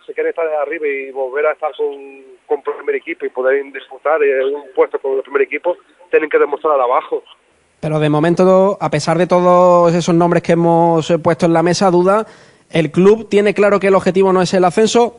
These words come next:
Speaker 2: Hombre, lo digo por eso, porque hay jugadores muy ya experimentados que tienen mucha calidad, además de esos jóvenes, ¿no? Que a lo mejor es su primer año, como puede ser Juanma, Musa Diarral, es Rico, pero, eh,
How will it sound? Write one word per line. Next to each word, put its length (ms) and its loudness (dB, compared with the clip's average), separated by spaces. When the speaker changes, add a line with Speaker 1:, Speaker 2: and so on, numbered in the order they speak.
Speaker 2:
Hombre, 160 -2
lo 60 0
digo 160 0
por 120 2
eso, 220 0
porque 200 -2
hay 40 0
jugadores 400 2
muy 300 0
ya 280 2
experimentados 600 0
que 80 -4
tienen 180 0
mucha 240 -2
calidad, 460 2
además 400 0
de 80 2
esos 180 0
jóvenes, 400 2
¿no? 160 2
Que 80 -2
a 40 0
lo 40 0
mejor 480 2
es 160 -4
su 100 -2
primer 280 0
año, 240 0
como 120 2
puede 160 0
ser 260 -2
Juanma, 520 2
Musa 260 -2
Diarral, 500 2
es 120 0
Rico, 340 2
pero, 300 0
eh, 340 0